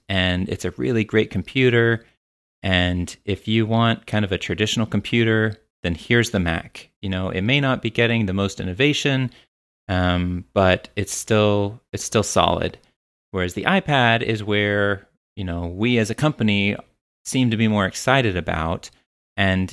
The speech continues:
and even, you know, when the iPad Pro was first introduced, there was that line from Tim Cook about how, you know, this, this is the future, or Apple's clearest vision of the future of personal computing,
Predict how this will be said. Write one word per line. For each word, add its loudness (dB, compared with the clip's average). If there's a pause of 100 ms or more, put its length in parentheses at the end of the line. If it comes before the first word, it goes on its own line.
and -2
even, 2
you -8
know, -2
when -2
the 0
iPad -2
Pro 0
was -2
first -4
introduced, -2
there 2
was 0
that 0
line 0
from -4
Tim -4
Cook 0
about 2
how, 0 (520)
you 2
know, 2
this, 2
this 0
is -2 (400)
the -2
future, 0
or 2
Apple's -2
clearest 0
vision 0 (160)
of -8
the -2
future 0
of -4
personal 0
computing, 0